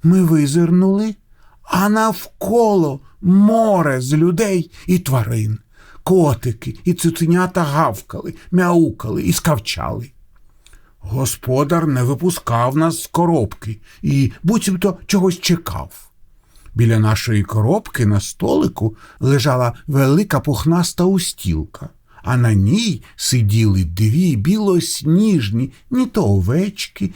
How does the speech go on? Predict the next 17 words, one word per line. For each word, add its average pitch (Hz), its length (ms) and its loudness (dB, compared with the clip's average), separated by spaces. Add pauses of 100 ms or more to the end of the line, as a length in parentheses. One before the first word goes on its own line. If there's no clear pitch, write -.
(100)
ні 202 140 2
то 240 160 -4
цуценятка, 151 1040 -2 (340)
так 120 220 -2
одразу 117 500 0
й 104 100 2
не 104 180 2
розбереш. 101 800 -2 (720)
У 123 140 2
них 123 300 4
була 131 360 -2
пухка, 135 720 -4 (320)
сяюча 185 800 0
шерсть, - 840 -6 (200)
а 160 140 0
на 170 140 4
головах 160 800 0